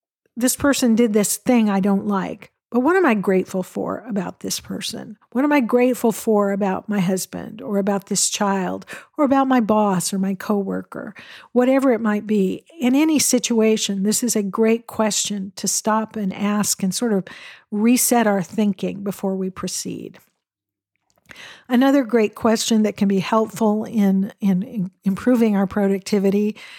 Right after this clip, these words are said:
is to, to ask ourselves, "What's the most important thing today?" Now, this one helps with focus, I think.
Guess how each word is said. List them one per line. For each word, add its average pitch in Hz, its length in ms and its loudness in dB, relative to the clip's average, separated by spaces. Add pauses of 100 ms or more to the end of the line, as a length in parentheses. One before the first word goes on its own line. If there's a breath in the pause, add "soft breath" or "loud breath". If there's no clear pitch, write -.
(200 loud breath)
is 233 220 0
to, 233 300 -2 (160)
to 233 100 -2
ask 254 320 0
ourselves, 220 400 2 (560 soft breath)
"What's 294 300 0
the 233 120 0
most 233 520 2
important 226 560 0
thing 196 260 0
today?" - 720 -8 (840 loud breath)
Now, 220 100 2
this 320 360 0
one 285 160 2
helps 226 580 -2 (280)
with 208 180 0
focus, - 540 -2
I - 80 -14
think. - 420 -18